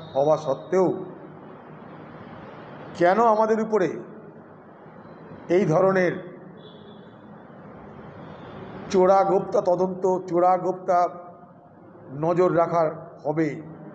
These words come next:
চুরি করে নজর রেখে কেন আমার আপনার জীবনের স্বাধীনতাকে কেড়ে নেওয়া হবে? সরকার কি এসব কিছু জানে না? আমরা প্রশ্ন করেছিলাম।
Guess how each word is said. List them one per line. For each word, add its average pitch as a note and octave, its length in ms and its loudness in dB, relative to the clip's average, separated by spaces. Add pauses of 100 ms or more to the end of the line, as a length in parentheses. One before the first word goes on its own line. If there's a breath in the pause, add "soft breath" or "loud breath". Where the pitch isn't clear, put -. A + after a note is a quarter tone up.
(640)
চুরি G#3+ 300 0
করে A3 280 4
নজর F#3+ 420 0
রেখে G3+ 280 0
কেন F#3 440 2
আমার F3+ 340 2
আপনার F3+ 340 0
জীবনের E3+ 400 -2 (1500)
স্বাধীনতাকে F#3 640 2
কেড়ে D#3+ 280 0
নেওয়া D#3 220 4
হবে? C3+ 380 -4 (1160)
সরকার D#3 520 2
কি E3+ 100 -4
এসব E3 200 0
কিছু E3+ 180 -4
জানে D#3 240 2
না? G3 240 0 (400)
আমরা C#3 200 -4
প্রশ্ন C#3 360 -10
করেছিলাম। A#2+ 420 -12